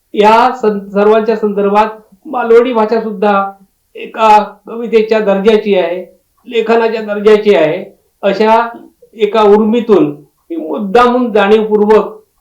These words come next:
या, अ, मालवणी भाषेमधून लेखन करायला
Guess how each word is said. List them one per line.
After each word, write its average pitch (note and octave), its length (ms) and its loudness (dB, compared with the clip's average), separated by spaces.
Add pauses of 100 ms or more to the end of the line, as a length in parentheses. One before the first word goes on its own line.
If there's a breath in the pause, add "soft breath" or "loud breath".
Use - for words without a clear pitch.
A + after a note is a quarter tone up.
(220)
या, G#3+ 520 2 (160)
अ, G3 260 -6
मालवणी G3+ 420 -2 (340)
भाषेमधून G3 460 -2
लेखन G3 280 -4
करायला F#3 400 -6